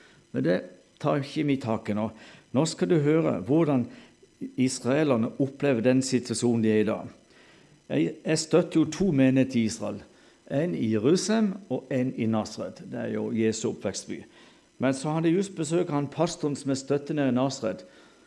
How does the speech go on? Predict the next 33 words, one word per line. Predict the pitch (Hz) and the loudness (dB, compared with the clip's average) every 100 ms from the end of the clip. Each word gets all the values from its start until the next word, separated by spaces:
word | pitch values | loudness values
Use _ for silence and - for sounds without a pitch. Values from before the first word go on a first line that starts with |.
| _ _ - | _ _ -6
Og | 117 | -4
han | 127 143 135 | -2 -4 -2
hadde | 147 | -2
en | 139 117 | -2 0
veldig | 156 165 | 0 -2
sånn | 151 - | -2 -4
avansert | 127 135 131 139 139 127 | -2 0 0 -2 -2 -2
mobiltelefon. | 117 139 135 113 98 104 117 | 0 0 0 -2 -2 -4 -4
Han | |
satt | 117 131 120 | -4 -4 0
hjemme | 127 139 | 0 0
i | 135 | 0
min | 127 120 | 0 2
bil. | 123 214 254 - - - _ | 4 6 4 -4 -20 -20 _
Vi | 120 120 | -2 2
var | 127 | 2
ute | 120 117 | 2 2
på | 120 113 - | 2 2 0
kysten | 147 156 - 170 160 | -2 -2 -2 -2 2
og | 131 113 | 2 0
så | - 127 | 0 -2
på | 120 | -2
det | 113 | -2
flotte | 120 127 107 | -2 -2 0
været, | 143 185 180 170 | 0 0 -2 0
og, | 165 156 147 131 120 110 85 - | 0 0 -2 -6 -8 -10 -12 -12
ja, | 110 - | -10 -10
det | - 139 | -4 -2
er | |
en | 131 | 0
måneds | 131 127 - | 0 0 0
tid | 123 | -2
siden. | - 98 - | -2 -6 -6